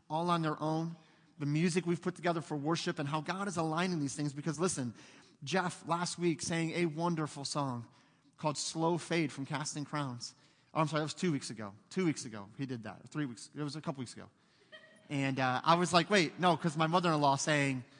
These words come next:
last week, so it wasn't last week. And anyway, and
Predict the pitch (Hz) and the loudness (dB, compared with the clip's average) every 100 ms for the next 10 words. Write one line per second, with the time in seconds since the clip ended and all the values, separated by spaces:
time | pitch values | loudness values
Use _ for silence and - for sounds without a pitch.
0 | - 156 156 - 131 123 - 156 143 170 | 2 6 6 4 -2 -2 -2 -2 4 4
1 | 151 147 147 139 131 127 120 - - - | 4 2 2 0 -2 -2 -6 -8 -18 2
2 | 208 196 143 117 - - - - _ _ | 4 6 4 0 -6 -20 -20 -20 _ _
3 | _ _ _ _ _ 180 185 | _ _ _ _ _ 0 0